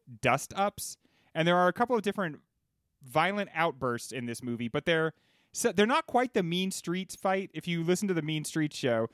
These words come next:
there is a peck and paw melee in the middle of that movie that is just bunch of, like, big bellies banging against each other and people standing on top of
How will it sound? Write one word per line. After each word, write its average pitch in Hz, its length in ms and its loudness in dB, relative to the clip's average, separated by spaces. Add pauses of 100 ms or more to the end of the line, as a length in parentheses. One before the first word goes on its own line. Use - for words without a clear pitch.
(300)
there 180 180 6
is 170 140 4
a 127 400 0
peck - 200 0
and 185 140 -2
paw 170 220 0
melee 139 420 0
in 120 80 -6
the 123 60 -6
middle 123 200 -2
of 113 60 -6
that 113 180 -4
movie 120 300 -4
that 120 180 0
is 120 140 0
just 151 240 -2
bunch 160 260 4
of, 143 80 -2
like, 117 220 -4
big 139 220 -2
bellies 131 340 0
banging 127 320 -2
against 127 340 -4
each 135 160 -6
other 127 460 2 (340)
and 117 520 0
people 160 240 0
standing 147 280 2
on 139 80 2
top 139 200 -2
of 123 60 -10